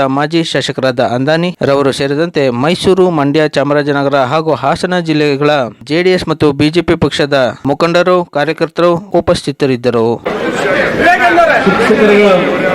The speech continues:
Speaker 2: ಒಂದು ಮತದಾನದ ಮುಖಾಂತರ ವಿಧಾನ ಪರಿಷತ್ತಿಗೆ ಆಯ್ಕೆ ಮಾಡತಕ್ಕಂಥ ಈ ಒಂದು ಮತದಾನದಲ್ಲಿ ಈ ನಾಲ್ಕು ಜಿಲ್ಲೆಗಳ ಎಲ್ಲ ನನ್ನ ಆತ್ಮೀಯ ಸ್ನೇಹಿತರುಗಳಿಗೆ,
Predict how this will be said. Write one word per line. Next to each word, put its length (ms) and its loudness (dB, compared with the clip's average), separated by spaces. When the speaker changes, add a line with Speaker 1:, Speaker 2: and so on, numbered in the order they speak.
Speaker 2:
ಒಂದು 200 4
ಮತದಾನದ 640 4
ಮುಖಾಂತರ 460 4
ವಿಧಾನ 360 4
ಪರಿಷತ್ತಿಗೆ 460 4
ಆಯ್ಕೆ 320 2
ಮಾಡತಕ್ಕಂಥ 480 2
ಈ 40 6
ಒಂದು 180 6
ಮತದಾನದಲ್ಲಿ 760 4
ಈ 20 6
ನಾಲ್ಕು 340 4
ಜಿಲ್ಲೆಗಳ 340 4
ಎಲ್ಲ 100 4
ನನ್ನ 220 2
ಆತ್ಮೀಯ 360 2
ಸ್ನೇಹಿತರುಗಳಿಗೆ, 680 4